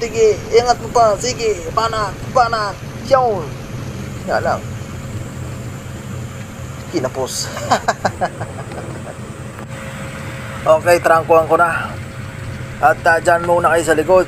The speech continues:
So, recover tayo. So, ganito ang, ah, ensayo rito. Once na nagkabomba, nagkabiglaan, It's time to recover.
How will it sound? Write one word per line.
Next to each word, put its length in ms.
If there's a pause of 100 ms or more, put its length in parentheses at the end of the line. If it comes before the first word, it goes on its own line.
So, 240
recover 480
tayo. 320 (880)
So, 160
ganito 320
ang, 320
ah, 160
ensayo 480
rito. 320
Once 320
na 80
nagkabomba, 800
nagkabiglaan, 960 (680)
It's 160
time 320
to 80
recover. 480